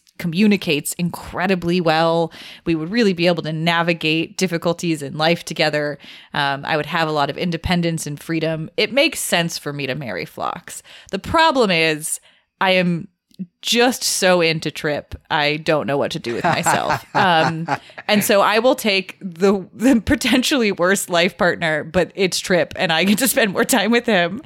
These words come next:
Speaker 1: Um,
Speaker 2: <laughs>
Speaker 1: so I'm actually gonna marry Trip and smooch Phlox because, uh, yeah, Phlox is great. I just wanna spend some more time with him. Uh, a chance to get closer to him would be great.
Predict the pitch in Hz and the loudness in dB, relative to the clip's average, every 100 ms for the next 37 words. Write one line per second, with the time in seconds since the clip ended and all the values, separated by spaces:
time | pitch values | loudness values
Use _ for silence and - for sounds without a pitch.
0 | - 147 147 - 220 202 202 202 165 240 | -8 -2 -2 2 4 6 4 2 2 4
1 | 220 262 - 262 208 185 190 185 - 175 | 4 2 2 2 4 4 4 2 2 0
2 | 170 170 165 - 185 - 156 143 - - | 0 -2 -2 0 0 0 0 0 0 -6
3 | 160 - 151 139 147 165 156 151 - 220 | -8 -2 -2 -2 -2 0 0 -2 -2 -4
4 | - 190 - 175 147 101 - - 147 143 | -2 -2 -2 -6 -6 -6 -6 -6 -8 -6
5 | 139 143 143 143 143 135 139 - 69 - | -8 -6 -10 -8 -6 -6 -8 -8 -10 -12
6 | - 143 127 110 - 143 147 156 - 165 | -10 -8 -8 -8 -8 -6 -6 -8 -8 -8
7 | 147 - 143 135 110 - - 95 52 | -8 -8 -8 -8 -10 -12 -8 -6 -6